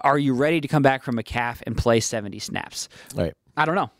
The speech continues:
Speaker 1: I
Speaker 2: Right.
Speaker 1: think that that will depend on how he progresses over the course of this week, but maybe you, you work him in, um, in some situations over the course of this week.
Speaker 2: And speaking of, of tight end and Mark coming back in a potential limited role, Isaiah Likely just continues to prove that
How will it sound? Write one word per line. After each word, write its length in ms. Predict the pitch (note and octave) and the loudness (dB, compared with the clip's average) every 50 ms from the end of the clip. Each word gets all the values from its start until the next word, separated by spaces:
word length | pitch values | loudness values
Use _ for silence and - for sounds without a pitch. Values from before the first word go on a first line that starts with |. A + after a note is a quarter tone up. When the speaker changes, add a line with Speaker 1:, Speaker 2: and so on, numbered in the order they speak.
| _ _ _ | _ _ _
Speaker 1:
I 100 | - A#2+ | -2 0
Speaker 2:
Right. 60 | A2+ | 2
Speaker 1:
think 120 | - C#3 B2 | 2 2 0
that 80 | C#3 B2+ | -2 0
that 160 | B2+ B2+ C3 | 0 0 0
will 120 | B2+ C3 B2+ | 0 0 -2
depend 340 | B2 A2+ - C3+ B2+ B2+ | 0 0 2 2 2 2
on 80 | A#2+ A#2 | 0 -2
how 160 | A#2+ B2+ B2 | -2 -2 -4
he 80 | A#2 A2+ | -4 -4
progresses 480 | - A2+ G#2+ A#2+ A#2+ B2 - B2+ A2+ | -6 -2 2 2 2 2 0 -4 -4
over 140 | A#2 A2 G#2 | -4 -4 -6
the 60 | G#2 | -4
course 200 | - - A#2+ G#2+ G#2+ | 0 2 2 2 2
of 60 | G#2+ | 0
this 180 | G2+ G2+ - - | -2 -4 -4 -2
week, 240 | C#3 C#3+ C3+ A2+ | -2 -2 -2 0
but 160 | - A#2 G#2+ - _ - - - - - | 0 -2 -2 -2 _ -20 -20 -18 -6 0
maybe 340 | A2 A#2 B2 B2+ B2+ C3 | 2 4 4 4 2 0
you, 200 | A#2+ A2+ A#2 A2+ - | -2 -2 -2 -2 0
you 160 | - A#2+ A2+ | 2 2 4
work 300 | G#2+ A2+ B2 B2+ A#2+ - | 4 6 4 4 4 2
him 240 | - B2+ A#2 A#2 A#2 | 2 2 2 4 4
in, 320 | A2+ A2 G2+ F2 F#2 G#2 - _ - _ - _ - | 2 2 0 -2 -6 -10 -14 _ -20 _ -20 _ -2
um, 320 | - G#2+ G#2 G2+ G2+ G2+ | 0 0 2 2 0 0
in 160 | A2+ G#2+ G#2+ G2+ | -2 -2 -2 -2
some 160 | - G#2+ G#2+ | -4 -4 -2
situations 760 | - - A2+ - - G#2 G2+ G2 - - F#2+ F2+ F2 - - - - - _ - - | -2 -2 -2 0 0 2 2 2 0 -2 -4 -4 -6 -6 -8 -10 -16 -20 _ -10 -8
over 140 | A2 G#2+ A2 | -8 -8 -10
the 80 | - | -8
course 160 | - G#2 G#2+ A2 | -6 -6 -6 -6
of 60 | - | -6
this 160 | - - - | -8 -8 -6
week. 240 | - - - - - - - | -8 -8 -10 -12 -16 -18 -14
Speaker 2:
And 160 | - G2 G2 | -12 -12 -10
speaking 400 | - - - C3 G#2+ F#2+ A2+ G2+ G2+ | -10 -6 -2 -2 -2 -2 -2 -2 -2
of, 200 | F#2+ F2 F2 - | -2 -4 -6 -6
of 200 | - G2+ F2+ - | -6 -6 -4 -2
tight 180 | - A#2+ G2+ G2 | 0 2 4 4
end 160 | G2 G2 F#2 | 4 2 0
and 100 | F2 E2+ | 0 -2
Mark 400 | F2 F2+ A2 A#2+ A#2 - - - - | 0 2 2 2 2 0 -4 -12 -8
coming 300 | - G#2 F#2 F2+ F2+ F2+ | -6 -4 -2 -2 -2 -2
back 260 | F2+ F2+ F#2 F#2+ - | -2 -2 -2 -2 -4
in 80 | F#2 F2+ | -6 -6
a 40 | |
potential 380 | F#2 - - G2 F2+ - - E2 | -6 -6 -6 -6 -6 -4 -4 -4
limited 240 | F2 F#2 F2+ F2 E2+ | -4 -4 -4 -4 -4
role, 320 | F2 F2+ F2 F2 F2 - - | -4 -2 -2 -4 -4 -6 -4
Isaiah 300 | G#2+ G#2 G2+ C3+ C#3 A#2+ | -4 -2 0 2 2 2
Likely 320 | G2+ A#2 C#3 C3 - G2 F#2 | 2 0 -2 -2 -2 -6 -6
just 260 | - - - - - | -6 -8 -10 -10 -12
continues 420 | - F#2+ F2 - A#2 A2 G2+ F2 | -16 -8 -2 0 2 2 2 0
to 80 | - E2+ | -2 -6
prove 400 | E2+ - A2+ G2+ F#2 E2+ - - _ _ - - - _ _ _ | -4 -2 0 0 0 -2 -4 -10 _ _ -20 -20 -20 _ _ _
that 240 | - F2+ F2 D#2+ | -2 -2 -2 -2